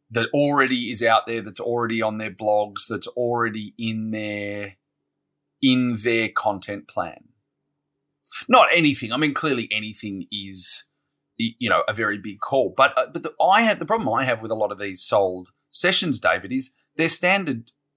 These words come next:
they're standard, it's mo-, a lot standard content. It's on their webinars, it's on their emails, it's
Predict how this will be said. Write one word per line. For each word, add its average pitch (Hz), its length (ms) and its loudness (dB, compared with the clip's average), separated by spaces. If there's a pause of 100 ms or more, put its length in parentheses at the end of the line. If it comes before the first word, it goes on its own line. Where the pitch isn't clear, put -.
(160)
they're 147 120 0
standard, 170 440 0
it's 139 160 -4
mo-, 139 360 -2
a - 80 0
lot 113 380 0 (320)
standard 123 640 0 (140)
content. - 360 -6 (180)
It's - 140 -4
on 139 220 2
their 127 240 2
webinars, 117 680 -2
it's - 200 -6
on 127 160 0
their 127 140 -2
emails, 110 1080 -2 (360)
it's - 520 0